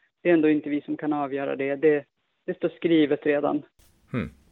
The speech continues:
Speaker 1: Eh, så då var det som att så fort det där sökandet började efter svar, eh, då, då duckade hon och sa inshallah istället.
Speaker 2: Mm, okej.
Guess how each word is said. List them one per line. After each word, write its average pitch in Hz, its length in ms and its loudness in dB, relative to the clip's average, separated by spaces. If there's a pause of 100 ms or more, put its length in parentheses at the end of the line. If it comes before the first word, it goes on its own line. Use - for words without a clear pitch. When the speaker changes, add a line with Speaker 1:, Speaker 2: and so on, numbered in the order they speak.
(1160)
Speaker 1:
Eh, 147 440 -4
så 180 80 0
då 180 120 4
var 185 140 8
det 165 60 4
som 165 140 2
att 160 140 0
så 175 100 -6
fort - 420 0 (500)
det 160 160 -2
där 151 240 2
sökandet 175 760 0 (640)
började 147 520 0
efter 139 280 -10
svar, 147 480 0 (1500)
eh, 156 220 -2 (240)
då, 165 460 4 (500)
då 170 120 -6
duckade 175 560 2
hon 147 220 -4
och 143 100 -10
sa 143 180 0
inshallah 156 500 -2
istället. - 360 -14 (380)
Speaker 2:
Mm, 107 180 -8 (120)
okej. 120 340 -6